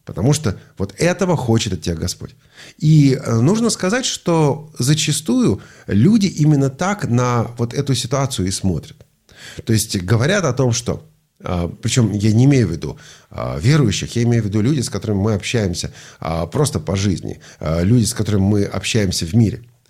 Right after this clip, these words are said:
А, и люди говорят: «Я просто буду хорошим человеком». А, да и вообще, я не просто буду хорошим человеком, я уже есть хороший че-,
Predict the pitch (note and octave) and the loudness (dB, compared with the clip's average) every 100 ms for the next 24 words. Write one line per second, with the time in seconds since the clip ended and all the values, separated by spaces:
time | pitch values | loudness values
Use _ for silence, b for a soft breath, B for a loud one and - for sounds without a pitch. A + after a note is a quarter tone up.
0 | B B B B G2+ G2+ G2+ G2+ - - | B B B B -2 0 -2 -4 -6 0
1 | D3 G#3+ F#3+ D3+ C#3 D3 C3+ - _ _ | 4 4 2 0 0 0 -2 -8 _ _
2 | _ - A2 D3+ F#3 - E3 D#3 C#3 A#2+ | _ -8 -2 -2 -2 -4 -4 -2 -2 -2
3 | C#3+ B2 - B B _ - - B2 D3+ | 2 2 0 B B _ -4 0 4 4
4 | B2+ - F2 - G#2 E2+ C2 - - - | 4 0 -2 0 0 0 -4 -8 -6 -6
5 | - _ _ B B B B - G#2 G#2 | -10 _ _ B B B B -2 0 0
6 | G2 G#2 C#3+ C#3 D3 D3+ B2+ F2 G2 G2 | -4 2 4 4 2 0 0 0 0 0
7 | F3 - A#2+ C#3+ G2 - D#2+ D2+ C#2 B1 | 0 0 2 2 2 0 -6 -6 -8 -8
8 | - A2 A3+ A#3+ C#4+ F#3+ - - A#1 - | -4 2 2 2 0 0 -2 -6 -8 -10
9 | - - | -12 -14